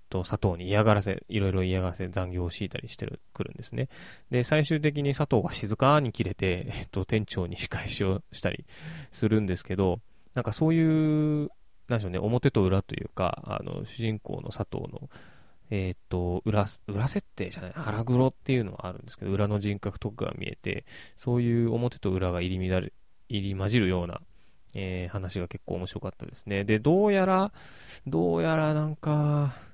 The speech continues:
佐藤が、親が出てこない、親というか保護者が出てこないので、どうやら保護者を手にかけてるんではないかみたいなところも見えたりして、ちょっ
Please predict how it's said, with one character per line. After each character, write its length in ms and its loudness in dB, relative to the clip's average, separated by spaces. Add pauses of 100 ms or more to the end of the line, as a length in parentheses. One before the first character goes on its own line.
(400)
佐 1120 -8
藤 400 4
が、 480 6 (680)
親 300 8
が 120 8
出 140 4
て 100 2
こ 180 2
な 400 2
い、 40 -
親 220 6
と 120 0
い 20 6
う 40 2
か 80 -4
保 200 -4
護 140 2
者 140 2
が 120 4
出 120 0
て 120 0
こ 160 -2
な 120 -2
い 60 -6
の 160 -10
で、 320 0 (1080)
ど 240 0
う 60 -2
や 120 -6
ら 100 -4
保 200 -8
護 160 -6
者 220 -2
を 80 2
手 160 0
に 120 2
か 160 -2
け 100 0
て 120 2
る 140 4
ん 80 -2
で 80 4
は 120 4
な 120 2
い 120 0
か 180 0
み 120 4
た 180 4
い 60 2
な 140 2
と 100 0
こ 140 -2
ろ 100 2
も 160 0
見 240 -2
え 100 0
た 160 0
り 160 0
し 120 -8
て、 180 -2
ち 100 -6
ょ 40 0
っ 20 -20